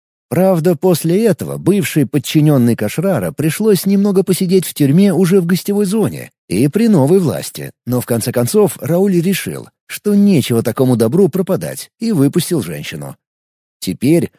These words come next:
она трудилась на исправительных работах, то есть непрерывно рассказывала землянам, как все устроено в кластере, а в особенности, какие законы в кластере вообще существуют — и, главное, как они применяются на практике.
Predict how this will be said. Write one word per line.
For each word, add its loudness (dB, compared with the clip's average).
она 0
трудилась 2
на 2
исправительных 0
работах, -6
то 2
есть 2
непрерывно 2
рассказывала 0
землянам, 2
как 0
все 0
устроено 2
в -6
кластере, -6
а -6
в -4
особенности, 0
какие -2
законы -2
в -6
кластере 0
вообще 0
существуют — -4
и, 0
главное, -6
как 0
они 2
применяются 0
на 0
практике. -6